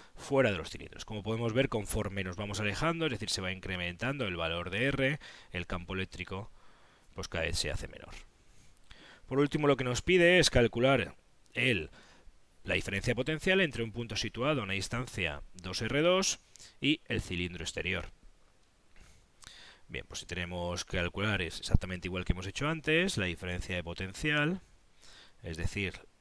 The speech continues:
el potencial a una distancia dos R dos menos el potencial a una distancia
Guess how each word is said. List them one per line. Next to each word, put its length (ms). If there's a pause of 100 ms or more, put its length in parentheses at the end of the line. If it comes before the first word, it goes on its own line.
(160)
el 140
potencial 880
a 80
una 140
distancia 600
dos 280
R 240
dos 420 (1500)
menos 600
el 180
potencial 840
a 80
una 160
distancia 800